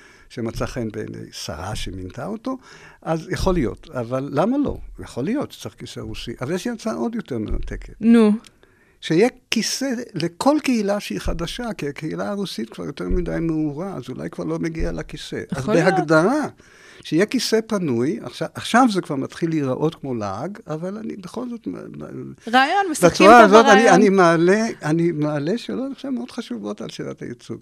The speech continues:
Speaker 2: לגמרי.
Speaker 1: אם הרעיון הוא שקהילה ש-, אה, אה,
Speaker 2: ש-, קהילה שקיימת, שיש
Speaker 1: נ-,
Speaker 2: לה,
Speaker 1: נ-,
Speaker 2: כמו שאמרת, נתח
Speaker 1: נפג-, שנפגעת כתוצאה מכך שהיא מגיעה מאוחר וההגמוניה משתלטת עליה.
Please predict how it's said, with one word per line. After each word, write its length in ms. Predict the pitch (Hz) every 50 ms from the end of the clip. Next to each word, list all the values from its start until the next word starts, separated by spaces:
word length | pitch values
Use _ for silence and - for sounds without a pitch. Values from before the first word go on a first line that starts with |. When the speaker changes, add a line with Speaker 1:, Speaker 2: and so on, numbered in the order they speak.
| - 208
Speaker 2:
לגמרי. 480 | 196 190 160 190 185 180 170 165 156 147
Speaker 1:
אם 200 | 202 226 262 269
הרעיון 640 | 262 233 220 208 180 180 170 160 165 185 185 170 156
הוא 280 | 110 120 117 110 107 117
שקהילה 800 | - - 147 131 117 - - 156 147 135 127 131 151 180 214
ש-, 160 | 196 - - 170
אה, 60 | 151 143 139 - - - 151 131 123 120 117 117 113 117 120 - _ _ - 123
אה, 60 | 117 113 113 117 113 113 - -
Speaker 2:
ש-, 100 | - -
קהילה 280 | - 247 226 240 262
שקיימת, 720 | 254 - 330 - 370 339 320 359 381 392 349 240 208 196 - - -
שיש 240 | - 247 - - 190
Speaker 1:
נ-, 20 |
Speaker 2:
לה, 180 | 285 269 262 190
Speaker 1:
נ-, 80 | 156
Speaker 2:
כמו 120 | 165 175 180
שאמרת, 420 | - 285 262 - 285 302 302 -
נתח 400 | 269 220 220 170 180 190 165 160
Speaker 1:
נפג-, 320 | 160 147 185 180 - 151 131
שנפגעת 840 | - - 185 151 151 147 117 120 113 135 143 185 240 240 220 -
כתוצאה 560 | - 147 - - 143 - - 143 135 143 165
מכך 280 | 175 170 160 - 156 156 160
שהיא 180 | - - 139 127
מגיעה 360 | 127 123 117 123 127 147 165
מאוחר 440 | 170 160 151 131 - - 151 170 151
וההגמוניה 640 | 143 135 120 120 117 120 117 117 123 139 156 170 156
משתלטת 640 | 135 143 - - - 127 110 113 110 - 113 _ -
עליה. 260 | 123 110 110 113 113